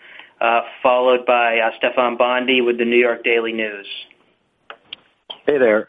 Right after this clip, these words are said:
Speaker 2: Uh, hey there. You guys have touched on this a little bit, but, uh, after last night's game, I, I go online and I'm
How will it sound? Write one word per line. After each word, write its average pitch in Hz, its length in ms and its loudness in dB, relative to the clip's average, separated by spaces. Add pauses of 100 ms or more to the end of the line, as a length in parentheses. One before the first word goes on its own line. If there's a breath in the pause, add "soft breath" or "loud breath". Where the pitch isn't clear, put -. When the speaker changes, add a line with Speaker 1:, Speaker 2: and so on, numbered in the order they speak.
Speaker 2:
Uh, 127 320 2 (500)
hey 165 140 -4
there. 139 200 4
You 135 140 -4
guys 151 280 2
have 117 120 -10 (640)
touched - 280 -4
on 135 180 0
this 123 200 -2
a 117 60 0
little 113 300 2
bit, 85 280 -2
but, - 280 -2
uh, 104 240 2 (260 loud breath)
after 147 260 0
last 135 260 0
night's 131 260 -10
game, 117 480 -8 (200)
I, 104 220 -8 (100)
I 101 200 -10 (280)
go 120 120 2
online 110 640 0
and 98 140 -2
I'm 98 180 -2